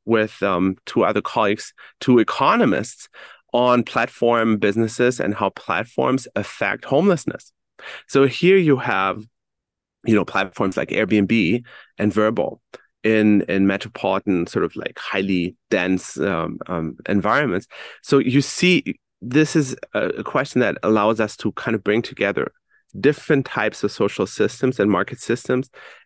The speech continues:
and examine their impact. Uh, and that's something that, um, you know, uh, the future, uh, i-, is all about, you know, trying to understand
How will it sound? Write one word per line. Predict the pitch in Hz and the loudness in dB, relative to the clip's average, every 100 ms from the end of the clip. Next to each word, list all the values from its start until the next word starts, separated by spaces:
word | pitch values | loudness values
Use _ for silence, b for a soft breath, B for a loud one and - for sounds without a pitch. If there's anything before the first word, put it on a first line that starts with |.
| - | -6
and | 113 117 | 0 2
examine | 113 110 110 107 | 0 0 2 2
their | 95 85 | 2 0
impact. | 104 110 92 - - | 0 -2 -8 -10 -6
Uh, | 92 82 | -2 -2
and | 67 101 | 0 0
that's | 107 - | -2 -4
something | - 104 98 98 | -4 -4 -2 -2
that, | 101 78 - - | 0 -2 -4 -6
um, | 82 90 92 | -2 -2 0
you | 98 | 0
know, | 76 - B B B _ | -2 -6 B B B _
uh, | 104 98 98 - | -4 -2 -2 -4
the | 107 | -8
future, | - 120 113 - 110 98 87 - | 0 0 2 2 4 4 2 -2
uh, | 87 85 - | -2 -2 -2
i-, | 92 - | -2 -2
is | - 101 - | -4 -4 0
all | 73 | 0
about, | 107 117 180 - | 2 0 0 0
you | 98 | 0
know, | 98 | 0
trying | - 107 104 | -2 -4 -2
to | |
understand | 67 95 - 98 92 - | -2 -2 -2 -4 -4 -6